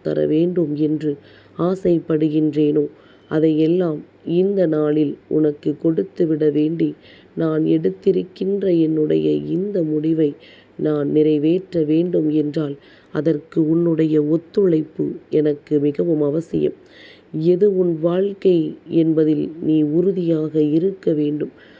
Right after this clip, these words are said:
அங்கும் இங்குமாக மனதை அலைபாய விட்டுவிடக்கூடாது. அதுபோல அம்மா நமக்கு எளிதாக கொடுத்து விடுகிறாள் என்பதற்காக எந்த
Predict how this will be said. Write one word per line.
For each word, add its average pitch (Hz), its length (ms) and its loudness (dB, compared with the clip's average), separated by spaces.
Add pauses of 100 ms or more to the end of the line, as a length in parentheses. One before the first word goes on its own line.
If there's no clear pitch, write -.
(220)
அங்கும் 160 460 2
இங்குமாக 160 600 -2 (560)
மனதை 175 420 2 (260)
அலைபாய 160 600 -2 (100)
விட்டுவிடக்கூடாது. 160 1160 -2 (520)
அதுபோல 160 520 0 (480)
அம்மா 165 380 0 (320)
நமக்கு 151 460 -2
எளிதாக 156 640 0
கொடுத்து 170 520 -2
விடுகிறாள் 156 600 -2
என்பதற்காக 151 800 -2 (680)
எந்த 190 300 -4